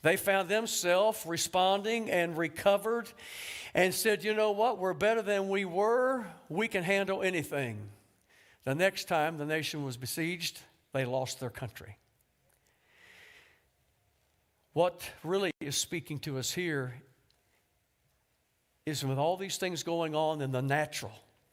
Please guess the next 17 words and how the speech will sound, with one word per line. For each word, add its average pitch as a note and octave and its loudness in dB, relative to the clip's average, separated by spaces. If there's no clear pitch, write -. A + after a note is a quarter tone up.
and - -4
to E3 -2
the C3+ 0
nation, D3+ -2
God C#3 0
was A2 -8
speaking C3+ -4
to C#3 -8
a - -6
church. - -12
"He E3+ -4
that D3 -2
hath C#3+ 0
ears, C3 -4
let A#2 -6
him A2 -8
hear D#3 -8